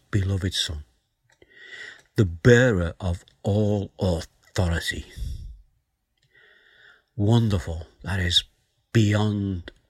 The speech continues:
imagination. Counselor. Part of that is him being our great high priest. Everlasting. This is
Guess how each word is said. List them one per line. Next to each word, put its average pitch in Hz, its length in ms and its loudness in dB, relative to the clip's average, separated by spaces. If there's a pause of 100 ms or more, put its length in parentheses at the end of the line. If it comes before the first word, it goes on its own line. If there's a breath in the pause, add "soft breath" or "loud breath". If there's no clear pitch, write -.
(480)
imagination. 87 880 0 (1500 loud breath)
Counselor. 104 840 4 (1120)
Part - 280 -6
of 92 120 -4
that 95 220 0
is 85 220 -4
him 80 160 -6
being 92 340 -2
our 80 160 -6
great 85 420 -8
high 90 260 -6
priest. 80 340 -8 (840 loud breath)
Everlasting. 98 1120 0
This 101 140 -8
is 104 180 -6